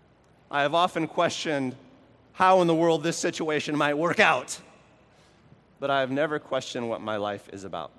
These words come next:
not once in my entire history of walking with Jesus. Uh, I have experienced, I would say honestly, some fruitfulness. I don't feel like I have that hundredfold fruitfulness or sixty-fold fruitfulness,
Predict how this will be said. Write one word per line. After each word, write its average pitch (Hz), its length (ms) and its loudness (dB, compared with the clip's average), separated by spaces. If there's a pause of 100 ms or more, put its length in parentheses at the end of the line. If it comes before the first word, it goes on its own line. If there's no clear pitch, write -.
(440)
not 120 280 -6
once - 560 -10
in 107 80 -14
my 107 140 -6
entire 113 340 -6
history 107 320 -12
of 95 100 -10
walking 98 360 -10
with 95 140 -14
Jesus. - 560 -18 (500)
Uh, 185 220 0
I 208 140 2
have 240 160 0
experienced, 214 840 -2
I 185 80 0
would 190 180 -2
say 165 240 0
honestly, 156 640 -2
some 175 500 0
fruitfulness. 113 800 -8
I 214 160 4
don't 262 260 4
feel 196 380 0
like 160 240 2
I 147 140 2
have 147 240 0
that 135 160 0
hundredfold 135 760 -6 (380)
fruitfulness 135 640 -6
or 131 140 -2
sixty-fold 131 880 -8
fruitfulness, 135 880 -8